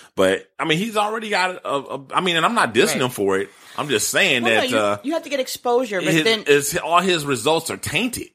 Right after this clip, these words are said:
Speaker 1: because he's been on, he's got a gang of, you know, he's got a pretty decent Q rating
Speaker 2: Right.
Speaker 1: in the black community.
Speaker 2: Right.
Speaker 1: So, you know, all his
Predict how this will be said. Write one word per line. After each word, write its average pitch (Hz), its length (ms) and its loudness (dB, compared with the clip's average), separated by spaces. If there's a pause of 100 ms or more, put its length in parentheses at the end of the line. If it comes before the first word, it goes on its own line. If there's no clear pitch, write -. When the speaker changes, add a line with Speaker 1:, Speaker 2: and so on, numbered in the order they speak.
(100)
Speaker 1:
because 143 380 0
he's 170 300 -6
been 143 480 -4 (180)
on, 156 180 -4 (160)
he's 170 120 -10
got 139 280 -4
a 127 60 2
gang 127 480 0
of, 143 240 2 (420)
you - 120 -4
know, 226 60 4
he's 220 120 4
got 226 160 4
a 196 40 -4
pretty 208 240 -2
decent 214 400 0
Q 381 220 4
rating - 320 -2 (300)
Speaker 2:
Right. 123 340 -8
Speaker 1:
in 147 80 0
the 160 60 0
black 185 280 0
community. 196 600 -6
Speaker 2:
Right. 120 220 -18 (100)
Speaker 1:
So, 147 680 2
you 175 140 -2
know, 135 420 2
all 170 180 0
his 170 420 -2